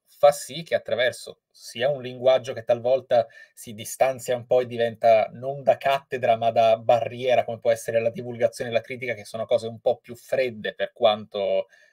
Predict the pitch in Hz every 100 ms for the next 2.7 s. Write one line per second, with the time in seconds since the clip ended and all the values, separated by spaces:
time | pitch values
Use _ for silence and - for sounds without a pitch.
0 | _ - 113 107 110 - 113 113 - 117
1 | 101 95 - _ _ - 107 - 147 -
2 | 101 104 139 - 104 113 101